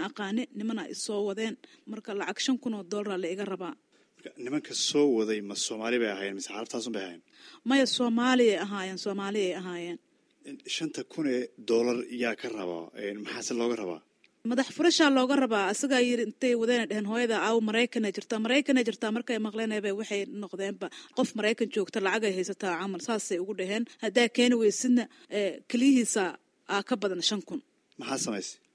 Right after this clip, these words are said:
Speaker 1: Waxaan sameeyey waa gara waaye, dadka Muslimka oo meelaha jooga, wixii Muslim ah, wixii kaleeto, ummadda dhan aa iska tuugay, wixii toban keeni kara, wixii labaatan keeni kara.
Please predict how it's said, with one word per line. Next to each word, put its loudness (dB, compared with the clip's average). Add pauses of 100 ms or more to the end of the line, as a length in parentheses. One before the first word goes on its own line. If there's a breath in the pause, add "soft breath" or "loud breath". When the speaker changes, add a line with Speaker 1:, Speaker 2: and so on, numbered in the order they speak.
(200)
Speaker 1:
Waxaan 6
sameeyey 0
waa 2
gara 0
waaye, 0
dadka -4
Muslimka -4
oo -2
meelaha 0
jooga, -2
wixii -8
Muslim -6
ah, -6
wixii -4
kaleeto, -4
ummadda -2
dhan -2
aa -4
iska -4
tuugay, -2 (360 loud breath)
wixii 0
toban -2
keeni 0
kara, -4
wixii -2
labaatan -2
keeni -2
kara. -6